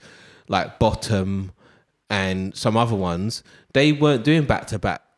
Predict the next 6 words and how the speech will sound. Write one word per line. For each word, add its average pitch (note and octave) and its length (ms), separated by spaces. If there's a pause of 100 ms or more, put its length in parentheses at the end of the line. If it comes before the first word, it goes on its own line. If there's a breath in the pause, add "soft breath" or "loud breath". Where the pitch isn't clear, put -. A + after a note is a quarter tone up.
(320)
series G2 500
shows. F2+ 460 (1200 soft breath)
Do A#2+ 140
you A#2 60
think B2+ 200
it, - 280